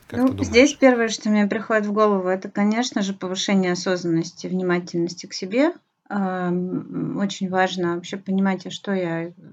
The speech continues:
Speaker 2: себя представляю, а что <laughs> мне нравится, потому что у многих людей даже этого представления нету.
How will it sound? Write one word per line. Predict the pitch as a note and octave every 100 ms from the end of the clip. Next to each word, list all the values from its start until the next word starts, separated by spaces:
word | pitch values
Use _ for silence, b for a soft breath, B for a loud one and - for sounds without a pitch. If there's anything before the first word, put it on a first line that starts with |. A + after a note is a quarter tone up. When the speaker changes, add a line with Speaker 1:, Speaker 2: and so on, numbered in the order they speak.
| -
Speaker 2:
себя | - G3 F#3
представляю, | F3+ F3+ - F#3+ F#3 F3+ F3 F3 _ _
а | G3+
что | F#3+ -
<laughs> |
мне | G3+ E3 G#3
нравится, | F3+ E3+ E3+ E3+ - E3 b b b b -
потому | D#3+ F3 F3+
что | F3+ F#3+
у |
многих | F#3 F#3 F#3+ F#3 -
людей | F#3 F3+ F3
даже | F3+ F3+ F#3
этого | F3 F3 F3+
представления | F3 F3+ F3+ - F3 F3 F3+ F3+ F3 E3+ D#3
нету. | - F#3 F3 F3 E3 E3